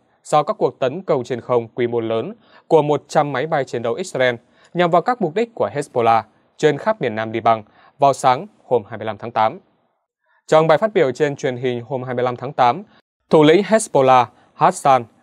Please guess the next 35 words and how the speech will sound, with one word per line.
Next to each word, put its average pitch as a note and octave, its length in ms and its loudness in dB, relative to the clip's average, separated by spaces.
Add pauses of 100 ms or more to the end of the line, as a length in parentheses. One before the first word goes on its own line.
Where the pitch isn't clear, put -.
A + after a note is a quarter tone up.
(140)
Nasrallah B2 680 0 (300)
đã F#3 120 2
trích A3 200 -4
dẫn G#3 240 -4
việc F3 300 -2 (140)
dân C#3+ 280 -4
quân C#3 360 -2
nhắm B2+ 220 -4
mục G3 200 -6
tiêu C3 160 -2
thành B2 260 -6
công B2+ 260 2 (300)
vào D3+ 200 4
các B3 280 -4
địa D#3+ 160 0
điểm A#2+ 280 -2
quân A#2+ 200 -4
sự B2 260 -6 (100)
và C#3 100 2
tình B2+ 240 -4
báo A#2+ 160 0
của - 120 -6
Israel. A#2+ 380 -4 (840)
Nasrallah D3 480 2
cho C#3+ 120 -2
biết G3+ 180 -2 (260)
sự E3 240 0
chậm D#3 260 0
trễ D#3+ 300 -2
trong D#3 280 -2
phản A#2+ 240 -4
ứng B2 240 -6
của E3 100 -4
dân B2 180 -4
quân B2 260 0